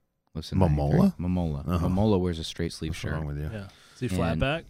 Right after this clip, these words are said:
Speaker 1: No. He just, he says that it's, like, the seam is just better for whatever reason.
Speaker 2: I've tried straight
Speaker 1: I don't
Speaker 2: sleeve
Speaker 1: know.
Speaker 2: shirts. They're, they're just,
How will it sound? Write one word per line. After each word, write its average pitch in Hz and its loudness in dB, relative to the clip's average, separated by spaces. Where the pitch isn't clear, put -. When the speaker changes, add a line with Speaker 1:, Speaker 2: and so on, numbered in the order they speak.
Speaker 1:
No. 87 -2
He 101 -4
just, 92 -4
he 95 -6
says 95 -2
that 87 -2
it's, 82 -4
like, 78 -4
the 82 -2
seam 90 0
is 82 -2
just 71 -6
better 78 -4
for 71 -8
whatever 71 -6
reason. 71 -8
Speaker 2:
I've 98 6
tried 101 6
straight - 0
Speaker 1:
I - 4
don't 78 -2
Speaker 2:
sleeve 87 2
Speaker 1:
know. 73 0
Speaker 2:
shirts. 85 0
They're, 87 0
they're 87 4
just, 71 -6